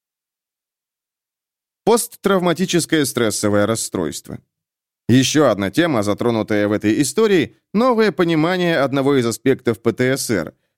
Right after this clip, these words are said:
Это так называемая моральная травма, и она также является темой моей повести, так как Такер пытается справиться с потерей Авеля,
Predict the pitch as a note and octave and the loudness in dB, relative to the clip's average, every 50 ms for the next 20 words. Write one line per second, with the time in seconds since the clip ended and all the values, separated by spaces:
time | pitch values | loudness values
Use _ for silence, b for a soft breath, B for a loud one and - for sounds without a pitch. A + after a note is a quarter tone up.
0 | - - A2+ G#2+ - G#2+ G2+ - B2+ A#2 - - G#2+ G#2 F#2+ G2 G#2 G2+ A2 A#2 | -4 -2 -2 0 0 0 0 0 0 -2 0 -2 -2 -2 0 0 0 2 2 2
1 | A2+ A2 G#2 G#2 G#2 G#2 G#2+ G#2+ G#2+ A2+ A2+ A2 G#2+ G#2+ A2 G#2 - D3 E3+ E3 | 2 0 0 0 0 0 0 0 2 2 0 0 0 -2 -2 -2 -2 0 0 0
2 | B2 G2 F2 F#2+ F2+ D#2+ - - D3+ F3+ F#3+ G3 G3+ G3 - G3 F#3+ D#3+ D3+ E3 | 0 -2 -2 -4 -4 -4 -2 -2 0 0 0 0 -2 -2 -2 -2 -2 -2 0 0
3 | D#3+ D#3 D3 D#3+ E3+ E3 D#3 D#3 - C3+ B2 - D3+ D3+ D3 C#3 C3 B2+ C3 C3 | 0 2 0 0 0 -2 -2 -2 -4 -4 0 0 0 0 0 0 0 0 0 0
4 | A#2+ A2+ - - E3 C#3+ G#2 F#2+ F2+ - - F2+ F#2 F2 - - G2+ - _ - | 0 -2 0 0 0 2 2 0 -2 -4 -2 0 0 0 0 -2 -4 -4 _ -4
5 | G#2 F#2 - - - C3 D3 C#3+ C3 B2 G#2+ - - G2+ F#2 A2+ A#2 A#2 A2 - | -4 -4 -6 -4 -2 0 0 0 -2 -4 -4 -2 -2 -4 -2 0 0 0 0 -2
6 | G2+ G2 - - G2 A2 A#2+ A#2+ A#2 - G#2+ G#2 - - G#2+ G2+ A#2 A#2 A2+ A#2 | -4 -6 -4 -2 0 2 2 2 0 -2 -4 -6 -2 -2 -2 0 2 2 4 2
7 | - - - E3+ D#3+ D#3 D3+ C#3 A2+ - | 2 2 0 0 0 0 0 -2 -2 -6